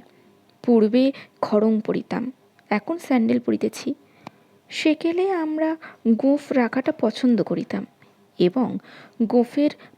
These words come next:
ভাগটা কিভাবে রাখিলে মানানসই হইবে,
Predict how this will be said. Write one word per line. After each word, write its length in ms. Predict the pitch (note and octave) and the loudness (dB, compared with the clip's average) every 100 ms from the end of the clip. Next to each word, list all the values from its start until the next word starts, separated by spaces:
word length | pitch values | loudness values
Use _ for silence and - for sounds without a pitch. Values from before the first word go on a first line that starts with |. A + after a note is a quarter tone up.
| - | -4
ভাগটা 420 | F#3+ G3+ G#3 A#3+ C#4 | 0 0 0 0 0
কিভাবে 460 | - A3+ G#3+ C4+ D#4 | -2 -2 0 -2 0
রাখিলে 520 | D#4 C4+ B3 D4+ C#4+ D4+ - A#3 | 0 0 -2 0 2 2 -2 -2
মানানসই 600 | G#3+ G3 G#3 G#3+ C#4+ C#4 | 0 0 0 0 -2 -2
হইবে, 340 | C#4 C#4 D4+ | 0 -2 -2